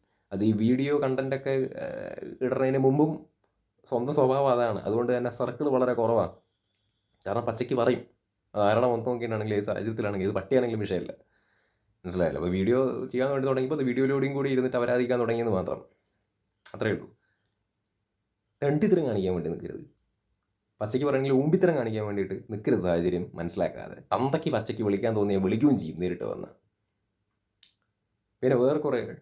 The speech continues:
ടീമുകൾ actually ഉണ്ട്. അതെന്താ ചെയ്യണമെന്ന് മനസ്സിലാവുന്നില്ല. നമ്മൾ ഒ-, ഒരു സിനിമ സീരിയലൊക്കെ കാണുന്ന സമയത്ത് അതിൻ്റെ അകത്ത് ബാക്ക്ഗ്രൗണ്ടിൽ മ്യൂസിക്കും പരിപാടികളൊക്കെ ഇടുന്നത് നമ്മൾ കാണാറുണ്ട്. because അതൊരു ആർട്ടാണ്,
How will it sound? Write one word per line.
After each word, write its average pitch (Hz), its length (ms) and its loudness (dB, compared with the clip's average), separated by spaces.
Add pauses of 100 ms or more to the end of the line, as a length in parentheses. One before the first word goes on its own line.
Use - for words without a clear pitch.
(160)
ടീമുകൾ 101 280 0
actually 87 320 -6
ഉണ്ട്. 78 120 -4
അതെന്താ 110 240 -2
ചെയ്യണമെന്ന് 160 380 -2
മനസ്സിലാവുന്നില്ല. 104 580 -2 (1000)
നമ്മൾ 92 280 2 (640)
ഒ-, - 300 -10 (280)
ഒരു 127 140 0
സിനിമ 123 320 0
സീരിയലൊക്കെ 135 420 -2
കാണുന്ന 127 360 0
സമയത്ത് 90 540 -2 (480)
അതിൻ്റെ 107 240 -2
അകത്ത് 123 240 2
ബാക്ക്ഗ്രൗണ്ടിൽ 110 560 0 (300)
മ്യൂസിക്കും 104 400 -2
പരിപാടികളൊക്കെ 95 480 2
ഇടുന്നത് 85 360 -4
നമ്മൾ 127 160 -2 (440)
കാണാറുണ്ട്. 82 420 -2
because 170 240 -2
അതൊരു 160 180 0
ആർട്ടാണ്, 123 440 0